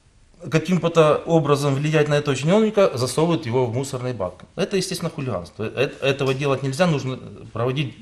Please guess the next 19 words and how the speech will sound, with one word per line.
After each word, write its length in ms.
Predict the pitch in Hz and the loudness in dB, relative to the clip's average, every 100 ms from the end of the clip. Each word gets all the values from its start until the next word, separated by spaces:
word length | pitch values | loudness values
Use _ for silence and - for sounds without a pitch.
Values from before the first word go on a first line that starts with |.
| 117 | -4
законную 520 | 117 135 131 120 98 | -2 -2 -2 -2 -2
иллюстрацию. 540 | 95 - 95 90 - 85 - - - _ _ 180 | -8 -10 -10 -10 -12 -16 -20 -20 -20 _ _ -4
И 260 | 180 - 139 | -4 -6 -4
дальше 440 | 120 131 - 107 | 2 2 2 -6
же 120 | 104 | -4
этот 300 | 113 117 113 | -4 -4 -6
процесс 360 | 127 127 117 - | -6 -4 -4 -4
идет. 240 | 110 104 - - - - - | -4 -6 -6 -18 -20 -20 -10
Если 640 | 117 180 185 156 143 131 - - - | 0 0 0 -2 -2 -4 -12 -14 -2
не 180 | 147 | 2
расследовать, 580 | 165 156 170 151 127 123 104 | 2 0 -2 -2 -2 -4 -8
э, 340 | 101 87 95 - | -8 -10 -14 -14
в 120 | 98 | -4
должном 340 | 131 175 139 | -2 0 -2
порядке, 580 | 123 120 143 - 123 110 - - - - | 0 2 2 2 -6 -6 -10 -20 -20 -18
там, 120 | 110 120 | -10 -6
это 200 | 123 120 | -2 -2
уголовное, 520 | 113 151 143 113 101 | 0 0 0 0 -2
э, 200 | 95 | -6